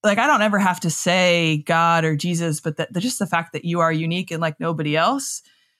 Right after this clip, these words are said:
um, and you should love that about yourself because there's only one you, um, I think is, is a message that, that sinks deep with them. Obviously,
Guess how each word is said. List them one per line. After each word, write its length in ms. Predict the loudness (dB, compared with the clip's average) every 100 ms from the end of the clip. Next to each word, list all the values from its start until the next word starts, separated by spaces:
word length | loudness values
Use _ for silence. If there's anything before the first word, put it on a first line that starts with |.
| _ _ -4
um, 280 | 2 2 2
and 100 | 2
you 80 | 2
should 180 | 2 2
love 200 | 2 2
that 140 | 2
about 200 | 2 0
yourself 340 | -2 -2 -2
because 220 | -2 -4 -2
there's 160 | -2
only 220 | -2 -2
one 320 | 0 0 0 -2
you, 440 | -2 -2 -4 -6 _ _ _ _ _ -10
um, 340 | -4 -2 -4 -4
I 80 |
think 240 | 0 2 2
is, 160 | 2 -2 -4
is 160 | -2
a 60 | 0
message 420 | 0 0 -2 -2
that, 240 | -4 -4 -8
that 140 | -8
sinks 280 | -4 -4 -4
deep 180 | -6 -6
with 120 | -4
them. 160 | 0
Obviously, 560 | 2 2 0 0 0